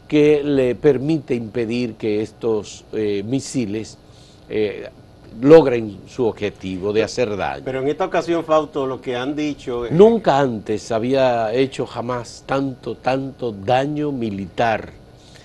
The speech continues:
Speaker 1: y tanto daños a civiles judíos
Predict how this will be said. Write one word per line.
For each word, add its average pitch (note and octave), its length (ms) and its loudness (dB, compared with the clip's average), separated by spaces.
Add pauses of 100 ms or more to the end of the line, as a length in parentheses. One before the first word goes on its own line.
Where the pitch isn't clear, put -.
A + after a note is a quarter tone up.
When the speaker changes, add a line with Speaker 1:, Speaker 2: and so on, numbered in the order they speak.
(220)
Speaker 1:
y C#3 100 -8
tanto C#3+ 460 -4
daños B2+ 460 -4
a G#2 40 -12
civiles B2+ 540 -4
judíos A2 640 -8